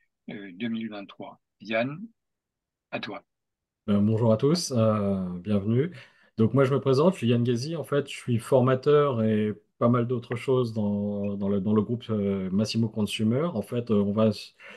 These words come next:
Speaker 2: je vais m'occuper surtout des marques audio. Donc on, il y a, dans ces marques audio, il y a Denon, Marantz, il y a Bauer and Wilkins, Classé, euh, le module eos. Donc il y a beaucoup, beaucoup de marques qui vont être intégrées dans,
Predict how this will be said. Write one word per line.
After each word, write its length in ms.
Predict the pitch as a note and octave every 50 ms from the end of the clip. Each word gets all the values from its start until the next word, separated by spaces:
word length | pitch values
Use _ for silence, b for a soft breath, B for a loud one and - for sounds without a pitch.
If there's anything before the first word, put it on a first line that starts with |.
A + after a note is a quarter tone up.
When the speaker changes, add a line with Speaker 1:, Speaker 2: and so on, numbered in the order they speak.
| B B
Speaker 2:
je 100 | - A2+
vais 60 | A2+
m'occuper 480 | A#2+ A#2 A#2+ - B2 - - C3+ C3+ C3
surtout 340 | - - B2 - - C3
des 140 | A#2+ A2+ G#2+
marques 500 | G#2+ A#2+ D3+ E3+ - - _ _ _ - B2 - - -
audio. 420 | C3 B2 A#2 G#2 A2 A#2+ C#3 G3
Donc 300 | G#2+ G2+ F#2+ F#2 - -
on, 140 | G2 F#2+ G2
il 80 | G2 F#2
y 80 | G2+
a, 160 | G2 F#2+ F#2+
dans 160 | F#2 G2 G2 G2
ces 160 | - - G2+
marques 240 | G2+ G2 - - A2
audio, 240 | G2+ G2+ A#2 A2+
il 60 | G#2+ F#2+
y 60 | F2+
a 20 |
Denon, 340 | E2+ F#2+ F#2 F#2 G2+ G2+ G#2+
Marantz, 720 | A2 G#2 G2 F#2 F2 F2 F#2+ G#2 A#2+ C3 C3 - - - B B B B B B B B B
il 80 | G#2+
y 40 | A2+
a 300 | A2 G#2 G2+ G2+ G2+ G#2
Bauer 420 | F#2 F2+ G2+ A2+ G#2+ G#2+ G#2+ G#2+ G2+
and 160 | G2+ G2+ G2+
Wilkins, 420 | F#2+ G2+ G2+ - - B2 C3 C3+ C3 - - -
Classé, 760 | - G#2+ G#2 F#2+ - - - A#2 A#2 A#2+ B2 B2 B2+ C3 B2+ G2
euh, 180 | G2 G2 F#2+
le 120 | G2 G#2 G2+
module 340 | G2+ G#2 G2 F2+ G2+ F#2 F#2+
eos. 520 | F#2+ G2+ A2 A#2+ C3 C3+ - - - - _ b b b b b b
Donc 180 | G2 G2+ -
il 40 | -
y 40 | G#2+
a 40 | A2
beaucoup, 320 | G#2 A2 B2 A#2+ - B2+
beaucoup 260 | A#2+ A#2 A#2 - B2
de 100 | G#2+ A2
marques 380 | G2+ G#2+ A#2 B2+ B2 - - _
qui 100 | - G#2+
vont 200 | F#2+ G2+ G#2 G#2
être 160 | G2 F#2+ -
intégrées 480 | G#2 G2 - G#2+ F#2 G2 G2+ A2 A2 G#2
dans, 580 | G2 F#2 F2 F2 E2+ E2+ E2 E2 E2 D#2+ E2+